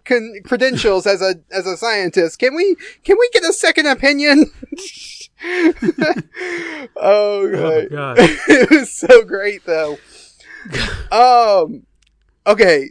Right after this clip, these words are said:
Speaker 1: let's move into our dislikes, 'cause like I said, I know that's gonna probably take up the majority of the time that we're talking about this movie. So,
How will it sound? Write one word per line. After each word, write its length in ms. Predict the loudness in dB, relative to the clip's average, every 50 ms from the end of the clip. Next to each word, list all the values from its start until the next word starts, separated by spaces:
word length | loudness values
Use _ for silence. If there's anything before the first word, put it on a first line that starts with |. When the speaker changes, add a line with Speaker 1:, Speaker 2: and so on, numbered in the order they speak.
| _ _
Speaker 1:
let's 300 | -2 -2 -2 -4 -8 -14
move 220 | -12 -10 -10 -8 -8
into 420 | -10 -10 -6 0 0 2 2 2 -2
our 160 | -2 -6 -6
dislikes, 560 | -6 -10 -14 -14 -12 -10 -12 -12 -12 -14 -14
'cause 140 | -12 -12 -8
like 120 | -8 -6 -6
I 40 | -6
said, 160 | -6 -6 -6
I 80 | -6 -8
know 180 | -8 -8 -6 -6
that's 180 | -6 -8 -10 -12
gonna 200 | -16 -14 -14 -12
probably 240 | -10 -10 -10 -10
take 200 | -8 -10 -10 -10 -10
up 120 | -14 _ -16
the 80 | -18
majority 440 | -18 -16 -16 -14 -16 -16 -14 -14 -16
of 140 | -16 -16 -16
the 80 | -18
time 340 | _ -10 -10 -10 -10 -10 -12
that 120 | -16 -14 -14
we're 280 | -14 -16 -14 -16 -18 -18 _ _ _ _ _ -6
talking 300 | -6 -6 -6 -6 -12 -14
about 160 | -16 -16 -16
this 160 | -16 -16 -14
movie. 260 | -16 -14 -14 -16 -16
So, 560 | -14 -8 -4 -4 -4 -2 -4 -4 -6 -8 -10